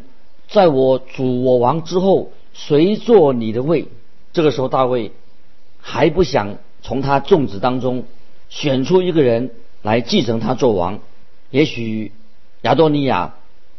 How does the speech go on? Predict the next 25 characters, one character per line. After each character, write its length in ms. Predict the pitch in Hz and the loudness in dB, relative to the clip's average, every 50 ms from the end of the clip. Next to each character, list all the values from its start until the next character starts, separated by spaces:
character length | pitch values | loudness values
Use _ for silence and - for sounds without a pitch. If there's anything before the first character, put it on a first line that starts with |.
| - - | -10 -2
这 80 | - 180 | -2 0
个 100 | 151 151 | 0 2
时 80 | 104 147 | 2 2
候 80 | 143 | 0
他 80 | - 120 | 2 0
很 160 | 143 120 110 | 0 -2 0
受 140 | 107 135 127 | 0 -2 0
欢 260 | - 143 139 131 117 | 2 2 0 0 0
迎， 260 | 107 104 107 113 107 - - - | -2 -4 -4 -6 -8 -10 -12 -6
长 180 | - 117 120 127 | -4 -2 2 2
得 80 | 143 | 4
又 140 | 151 147 143 | 4 4 2
英 220 | 151 160 160 165 | 2 0 0 0
俊， 260 | 156 160 160 117 107 - - - | 0 0 0 -2 -2 -6 -12 -2
又 120 | - 196 | 0 0
很 120 | 160 127 135 | 0 2 0
会 140 | 156 165 170 | -2 -2 0
做 180 | 165 185 170 | 0 -2 -2
事 180 | - 175 165 120 | -2 -4 -6 -6
情， 300 | 107 117 120 131 123 - - - - - - - - | -6 -6 -8 -8 -8 -12 -14 -16 -16 -16 -16 -10 -4
因 180 | - 175 175 | -2 -2 -2
此 240 | 131 135 127 113 104 - - - | -2 -4 -6 -8 -8 -12 -14 -12
很 160 | - - 135 | -8 -8 -2
多 140 | 139 180 180 | 0 2 2
人 240 | 151 131 123 131 127 | 4 2 0 0 -4